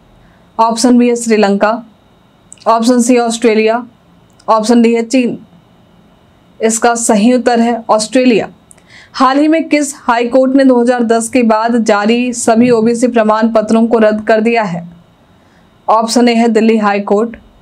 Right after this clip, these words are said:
ऑप्शन बी है कलकत्ता हाई कोर्ट, ऑप्शन सी है बैंगलोर हाई कोर्ट, ऑप्शन डी है पटना हाई कोर्ट। इसका सही उत्तर है कोलकाता हाई कोर्ट। हाल ही में भारतीय तटरक्षक बल ने कहाँ तेल रिसाव प्रतिक्रिया ड्रिल की मेजबानी की है?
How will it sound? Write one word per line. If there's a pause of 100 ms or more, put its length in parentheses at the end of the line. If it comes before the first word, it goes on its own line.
(460)
ऑप्शन
बी
है
कलकत्ता
हाई
कोर्ट, (640)
ऑप्शन
सी
है
बैंगलोर
हाई
कोर्ट, (600)
ऑप्शन
डी
है
पटना
हाई
कोर्ट। (600)
इसका
सही
उत्तर
है
कोलकाता
हाई
कोर्ट। (720)
हाल
ही
में
भारतीय
तटरक्षक
बल
ने
कहाँ
तेल
रिसाव
प्रतिक्रिया
ड्रिल
की
मेजबानी
की
है?